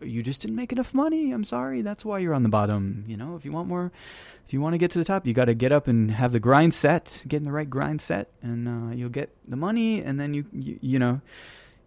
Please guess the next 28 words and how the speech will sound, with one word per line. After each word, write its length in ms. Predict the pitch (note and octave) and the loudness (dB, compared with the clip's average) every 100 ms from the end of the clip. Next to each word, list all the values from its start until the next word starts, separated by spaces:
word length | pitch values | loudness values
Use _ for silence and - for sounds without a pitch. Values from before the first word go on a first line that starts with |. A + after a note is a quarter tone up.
| _ _ - C3 | _ _ -8 -2
everyone 420 | B2 C3 A#2+ A#2+ | 2 4 4 4
is, 500 | A#2 A2 - - - | 2 0 -6 -10 -2
even 260 | C3 C3+ C3+ | 2 6 6
the 200 | B2+ B2 | 6 4
poorest 420 | - C3+ B2+ B2 | 2 4 4 4
person 380 | C#3 C3 C3 B2 | 0 0 2 2
in 80 | A#2+ | 2
America 440 | A#2 A#2 A2+ A2 | 2 2 0 0
is 160 | G#2 A2+ | -2 -2
only 300 | A2+ A2+ A2 | -2 -2 -2
a 80 | G#2+ | -4
temporarily 880 | - A#2 A#2 A2+ A#2 B2 B2 A#2+ | -6 -4 -2 0 2 2 2 2
embarrassed 720 | - A2 A2 A2 A2 - - | 0 0 2 2 0 -4 -4
billionaire. 580 | A2 A#2 A#2+ A2 G#2+ A2+ - _ - - | 0 2 2 2 0 -4 -10 _ -20 -2
And 180 | C3 B2+ | 0 2
class 380 | - C#3+ C3+ B2+ | 4 4 2 2
rule, 340 | C#3 C#3+ A#2+ | 6 6 6
just 240 | A2 G2+ | 0 -2
bare 300 | A2 A#2+ A#2+ | 4 6 6
class 340 | A2+ A#2 A2 B2 | 4 0 0 2
rule, 240 | B2+ A2+ | 2 2
like, 260 | G#2 G#2 - | 0 -8 -4
you 320 | A#2+ C3+ B2 | 0 2 2
are 80 | A2+ | 0
born 240 | G2+ A2 G#2 | -2 -2 -4
at 100 | G2+ | 0
the 80 | |
bottom, 400 | A2+ C3+ A#2 G#2 | 4 6 4 -2